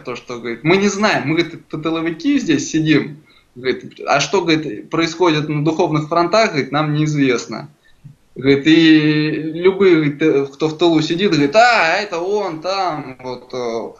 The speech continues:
он мне понравился, так рассуждал, говорит, а хотя, говорит, э, ему, э, он лучше обстановку знает, он знает, э, что, к кому, и как, э,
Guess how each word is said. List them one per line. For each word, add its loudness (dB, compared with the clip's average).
он -4
мне -2
понравился, 4
так -6
рассуждал, -2
говорит, -6
а -8
хотя, -2
говорит, 0
э, 2
ему, 2
э, -8
он 4
лучше 2
обстановку 0
знает, -2
он 2
знает, 0
э, -4
что, -2
к -14
кому, -4
и 0
как, -2
э, -2